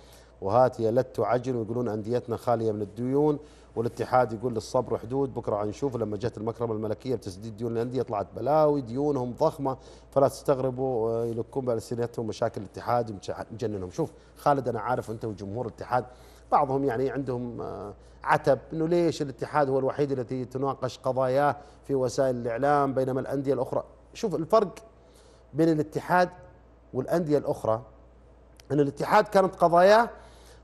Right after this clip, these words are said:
توصل للمحاكم الخارجية ويجي فيها قرارات، الأندية الباقية ترى عليهم قضايا،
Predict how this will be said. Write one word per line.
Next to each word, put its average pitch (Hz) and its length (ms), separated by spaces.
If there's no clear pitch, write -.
توصل 240 420
للمحاكم 202 600
الخارجية 190 580
ويجي 214 240
فيها 180 140
قرارات، 139 500
الأندية 277 440
الباقية 240 320
ترى 208 180
عليهم 254 280
قضايا، 139 440